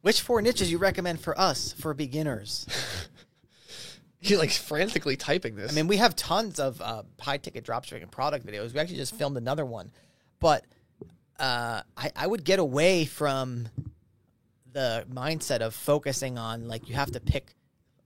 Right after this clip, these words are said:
Speaker 1: Yeah, the, the viewers are going up and up and up.
Speaker 2: I don't,
Speaker 1: I
Speaker 2: I don't believe this.
Speaker 1: I would get out, I would get out of the mindset of you have to pick the,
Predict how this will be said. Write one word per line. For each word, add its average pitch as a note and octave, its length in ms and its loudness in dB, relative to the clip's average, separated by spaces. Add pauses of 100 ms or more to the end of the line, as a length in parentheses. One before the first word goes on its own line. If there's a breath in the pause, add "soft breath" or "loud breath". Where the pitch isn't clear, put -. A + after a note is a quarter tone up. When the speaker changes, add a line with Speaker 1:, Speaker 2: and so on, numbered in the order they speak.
Speaker 1:
Yeah, F#2+ 100 -12
the, E2 120 -14
the F#2 120 -14
viewers G#2+ 440 -10
are - 220 -12 (200)
going F#2+ 220 -14
up E2 220 -14
and G1+ 80 -16
up - 160 -16
and - 80 -14
up. - 120 -16 (180 loud breath)
Speaker 2:
I D3+ 80 0
don't, D3+ 80 6
Speaker 1:
I D#3+ 140 8
Speaker 2:
I D#3 40 2
don't D3 100 0
believe A#2 260 -4
this. F#2 220 -6
Speaker 1:
I F3+ 100 8
would G#3 140 8
get E3 140 6
out, E3 220 6
I D#3 100 2
would F3+ 160 2
get D#3 140 2
out D3+ 180 4
of D3 60 -4
the C3+ 80 -2
mindset C3+ 440 -4
of A#2 120 -2
you A#2+ 80 -4
have C#3 160 -2
to A#2+ 80 -12
pick - 320 -4
the, G#2+ 120 -6